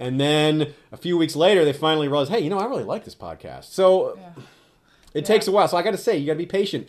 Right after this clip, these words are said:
Speaker 2: Yeah.
Speaker 1: And you just make sure, don't make the mistakes we did at the beginning, which
Speaker 2: Huh.
Speaker 1: was get your, get a decent microphone right away,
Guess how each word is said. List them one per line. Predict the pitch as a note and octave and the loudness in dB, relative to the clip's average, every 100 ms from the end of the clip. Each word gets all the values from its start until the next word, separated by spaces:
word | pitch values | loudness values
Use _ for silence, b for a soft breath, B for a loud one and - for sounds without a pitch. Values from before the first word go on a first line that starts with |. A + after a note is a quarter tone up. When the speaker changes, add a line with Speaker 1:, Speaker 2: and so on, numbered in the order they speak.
| B | B
Speaker 2:
Yeah. | F#3+ B B | -20 B B
Speaker 1:
And | C#3+ D3+ | -2 -2
you | |
just | C#3 D#3+ | 0 -2
make | D#3+ G3+ | 0 0
sure, | - F3 F3 F3+ - _ _ _ A#2+ | 0 2 2 0 -6 _ _ _ 0
don't | F3+ A#3 | 2 4
make | G#3+ F#3+ | 2 0
the | |
mistakes | F3 F3+ D3+ C#3 | -2 0 -2 -2
we | C#3+ | -4
did | B2+ A2+ | -2 -2
at | G2 | -4
the | |
beginning, | G2 G#2 A2+ G2+ G2 | -10 -6 -6 -6 -8
which | G#2 | -6
Speaker 2:
Huh. | A#3+ | -4
Speaker 1:
was | A2 G#2+ G2+ - b b b - | -4 -4 -8 -14 b b b -6
get | - F#3 | -4 -2
your, | D#3+ | -4
get | A#2+ - A3 | -4 0 0
a | A3 | 2
decent | G3+ F#3+ F3 | 0 -2 0
microphone | E3 D#3 C#3+ D3+ C#3+ | 0 0 -2 0 0
right | C3 D3 C#3+ | 2 4 4
away, | B2+ A#2+ A#2 A2+ | 2 0 0 -2